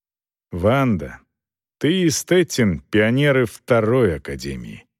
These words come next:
хранители академии на Терминусе. «Но как же, дедушка?» —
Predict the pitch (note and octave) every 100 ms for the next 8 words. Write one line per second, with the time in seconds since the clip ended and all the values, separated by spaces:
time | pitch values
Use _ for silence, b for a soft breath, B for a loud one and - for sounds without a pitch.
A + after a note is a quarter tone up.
0 | _ _ _ - - A#2 C3 C3 A#2+ -
1 | D#2 C2+ - - G2+ F#2 F2 G#2 G2 E2+
2 | E2 E2 D#2+ D#2+ C#2 A#1 A1+ - - -
3 | _ _ _ _ _ _ _ - C3 D3
4 | B2+ _ _ - D3+ D#3 A2 E2+ G#2 F#2+
5 | G2 D3 A2 - - D#2